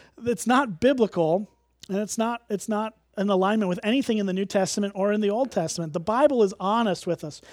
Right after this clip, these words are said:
and that's another reason we can actually be encouraged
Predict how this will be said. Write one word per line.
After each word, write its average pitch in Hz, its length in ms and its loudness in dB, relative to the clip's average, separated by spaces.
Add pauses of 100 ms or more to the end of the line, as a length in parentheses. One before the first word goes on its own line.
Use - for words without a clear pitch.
(200)
and 226 120 0
that's 269 280 0
another 233 400 2
reason 208 400 -2
we 190 160 2
can 233 240 -6 (120)
actually 214 540 0
be 185 220 2
encouraged 226 840 -2